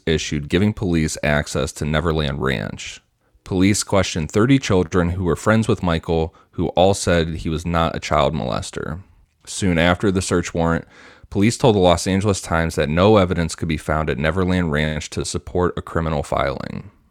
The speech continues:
On August twenty-fourth, while Michael was performing for his Dangerous World Tour, his team held a press conference accusing Evan of trying to extort twenty million from Michael,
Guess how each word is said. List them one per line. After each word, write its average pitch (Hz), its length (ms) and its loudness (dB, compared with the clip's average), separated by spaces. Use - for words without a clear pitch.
On 92 220 4
August 104 360 2
twenty-fourth, 95 720 4
while 82 200 4
Michael 90 280 2
was 98 100 0
performing 90 500 2
for 82 160 0
his 87 180 0
Dangerous 90 560 2
World 80 300 2
Tour, 73 400 -2
his 90 200 0
team 127 280 4
held 107 180 6
a 90 40 2
press 82 300 0
conference 82 480 -2
accusing 92 480 0
Evan 85 260 4
of 78 100 -4
trying 87 240 0
to 71 100 0
extort - 540 -2
twenty 107 240 2
million 85 400 4
from 80 160 -2
Michael, 78 520 -2